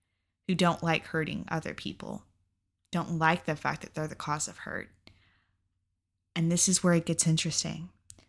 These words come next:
But due to their own life, their own past, their own traumas, they are able to rationalize it in their heads.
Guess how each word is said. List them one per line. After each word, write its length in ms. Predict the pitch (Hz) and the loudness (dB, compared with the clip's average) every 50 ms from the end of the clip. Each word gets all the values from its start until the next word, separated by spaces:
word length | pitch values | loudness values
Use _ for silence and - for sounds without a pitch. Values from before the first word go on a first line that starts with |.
| _ _ _ _ _ _ _ | _ _ _ _ _ _ _
But 240 | 180 - - - - | 0 0 0 0 4
due 180 | 175 180 190 | 6 6 6
to 160 | 185 - 196 | 6 4 4
their 240 | 185 180 165 - - - | 4 4 2 2 0 -4
own 400 | - 151 160 185 208 220 214 180 | 0 2 6 8 8 8 8 8
life, 580 | 165 165 170 - 190 208 214 208 - - - - _ _ _ _ - | 6 2 -2 -4 -4 -6 -8 -8 -12 -16 -20 -20 _ _ _ _ -6
their 160 | 170 151 156 | -4 -2 0
own 160 | 160 165 165 | 0 0 0
past, 600 | - - - - 170 160 170 180 - - - - | -2 -2 0 2 2 2 2 0 -2 -4 -4 -2
their 120 | 190 175 165 | 0 0 0
own 160 | 160 156 156 | 0 0 -2
traumas, 800 | - - - 156 151 156 147 147 147 147 147 - - - - - _ _ _ _ _ _ _ _ _ _ _ _ _ _ _ _ _ _ _ _ _ _ _ _ _ _ _ | -4 -2 0 0 2 2 2 0 0 0 0 0 0 0 0 -2 _ _ _ _ _ _ _ _ _ _ _ _ _ _ _ _ _ _ _ _ _ _ _ _ _ _ _
they 200 | - 180 175 175 | -4 0 2 2
are 180 | 170 175 - - - | 2 2 2 0 0
able 400 | 175 170 165 175 180 185 180 180 | 0 2 2 2 2 2 2 2
to 540 | 180 - - - - 170 160 156 147 - 156 156 | 2 2 0 2 2 2 2 2 0 -2 -2 0
rationalize 840 | 165 165 151 151 151 - - - 170 160 156 156 156 160 151 - 143 | 2 2 2 4 4 4 4 4 4 0 -2 -2 -4 -4 -6 -6 -6
it 80 | 143 | -4
in 180 | - 160 160 160 | -2 -2 -2 -2
their 160 | 160 147 151 | -2 -4 -4
heads. 680 | - - - - 87 90 - - _ - - - - | -6 -6 -4 -4 -4 -4 -6 -8 _ -4 -4 -4 -4